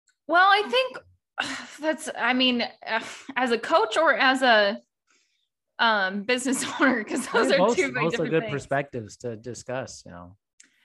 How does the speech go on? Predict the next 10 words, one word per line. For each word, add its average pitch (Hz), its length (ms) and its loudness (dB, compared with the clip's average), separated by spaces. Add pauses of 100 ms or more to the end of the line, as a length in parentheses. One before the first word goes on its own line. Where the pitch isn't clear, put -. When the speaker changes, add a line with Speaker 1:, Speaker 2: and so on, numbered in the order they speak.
(100)
Speaker 1:
Yeah. 277 360 -2 (100)
I 370 140 -4
mean, 381 180 -6 (120)
I 302 100 -4
think 381 320 -10 (160)
a 269 80 -4
big 294 260 -8
one 294 180 -2
is, 240 760 -6 (640)
uh, 131 280 -8